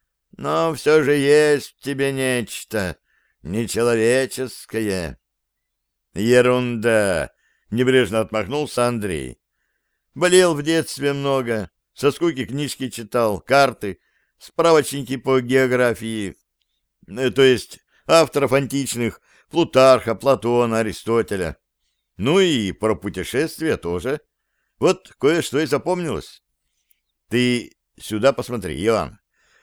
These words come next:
Вот княжество ты от деда и отца на поруки принял. А вот таким оно сейчас стало. Почитай, в десять раз размерами выросло. Кто же, ответь,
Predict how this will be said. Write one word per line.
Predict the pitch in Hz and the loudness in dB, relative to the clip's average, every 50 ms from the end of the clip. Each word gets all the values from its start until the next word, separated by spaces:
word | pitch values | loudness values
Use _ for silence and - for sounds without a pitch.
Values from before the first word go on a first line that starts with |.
| _ _ _ | _ _ _
Вот | 92 120 131 104 - - _ - | 2 2 2 2 -2 -12 _ -10
княжество | - 110 127 151 160 147 107 110 87 - - - 71 73 | -8 -4 -2 0 -2 0 -2 -4 -8 -8 -10 -10 -10 -10
ты | - _ - 135 147 139 | -8 _ -2 -2 0 0
от | 104 113 107 85 | -2 -4 -4 -4
деда | 78 95 139 151 143 117 120 | -2 2 2 2 4 4 0
и | 110 107 104 | 0 0 0
отца | 95 87 - - - 131 143 143 | -2 -4 -6 -2 0 0 0 0
на | 139 127 | -2 -4
поруки | - - 151 151 147 113 - - 80 | 0 0 0 0 0 -4 -6 -8 -12
принял. | - - 101 95 73 57 58 55 50 - _ _ _ _ _ _ _ _ _ _ _ _ _ _ | -8 -6 -6 -6 -6 -8 -12 -14 -16 -18 _ _ _ _ _ _ _ _ _ _ _ _ _ _
А | 90 101 | -4 2
вот | 113 143 151 - - | 4 4 2 2 0
таким | _ 123 120 98 - 151 165 160 139 | _ -4 -4 -4 -4 -6 -4 -4 -2
оно | 120 117 131 143 143 135 101 101 | -2 -2 -2 -2 -2 -4 -6 -10
сейчас | - - 131 131 127 - - 139 131 101 - | -8 -8 -6 -6 -6 -6 -4 -2 -2 -4 -4
стало. | - - - _ - 87 65 60 57 - - _ _ _ _ _ _ _ _ _ _ | -10 -18 -8 _ -4 -2 -2 -4 -8 -14 -16 _ _ _ _ _ _ _ _ _ _
Почитай, | 95 90 - 85 80 - 123 139 139 | -10 -10 -10 -12 -4 2 4 4 4
в | 117 104 | 2 2
десять | 113 131 110 - 107 - - | -2 -2 -2 -2 -6 -4 -2
раз | 104 127 139 131 - | 0 0 0 0 -2
размерами | 107 107 104 87 71 101 123 131 127 127 123 127 | -4 -4 -4 -4 -4 -2 -2 0 0 0 0 -2
выросло. | 127 135 151 139 110 80 - - - - - - _ _ _ _ _ _ _ _ _ _ _ _ _ _ _ _ | 0 4 4 2 2 0 -6 -10 -16 -16 -18 -18 _ _ _ _ _ _ _ _ _ _ _ _ _ _ _ _
Кто | - - 156 160 151 | -8 2 6 6 6
же, | 127 131 156 | 6 6 0
ответь, | 151 - 123 123 - 135 143 151 143 - - _ | 0 0 -4 -4 -4 -4 -4 -4 -4 -6 -12 _